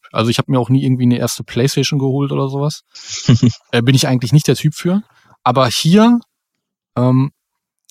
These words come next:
Speaker 1: weil ich hier einfach einen riesigen, wie soll ich sagen, riesigen Mehrwert f-, fühle, ja, für all diese Dinge, auch die ich ja tä-, tagtäglich mache,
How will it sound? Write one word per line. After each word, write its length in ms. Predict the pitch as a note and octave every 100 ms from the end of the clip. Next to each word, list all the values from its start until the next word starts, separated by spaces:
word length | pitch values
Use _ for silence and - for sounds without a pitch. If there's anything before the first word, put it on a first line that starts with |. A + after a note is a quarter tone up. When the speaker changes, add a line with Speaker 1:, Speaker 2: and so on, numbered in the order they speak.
| -
Speaker 1:
weil 180 | A#2+ D#3
ich 100 | D#3+
hier 180 | E3+ D3+
einfach 240 | D3+ C#3
einen 140 | C3+ C3
riesigen, 760 | B2+ E3 E3+ E3+ D#3+ D#3 D3+ -
wie 120 | C3
soll 100 | C#3
ich 40 | C#3+
sagen, 200 | D#3+ B2+
riesigen 460 | A2 E3 F3+ D#3 C#3+
Mehrwert 420 | C3 D#3+ D#3+ B2
f-, 180 | - - - - - - - - _
fühle, 540 | - - G#3+ G3 A2+ F3 - _
ja, 180 | G2+ C3+ - _ - _ _
für 220 | _ - -
all 180 | E3 F3
diese 280 | C#3+ C3
Dinge, 580 | A#2+ D3 F3+ B2 D#3 E3+ -
auch 160 | A2+ -
die 180 | D3
ich 120 | D3+ -
ja 80 |
tä-, 260 | C3+ D3 C3+
tagtäglich 580 | - C3+ C3+ C#3+ - B2
mache, 360 | C3+ - A2+ D#3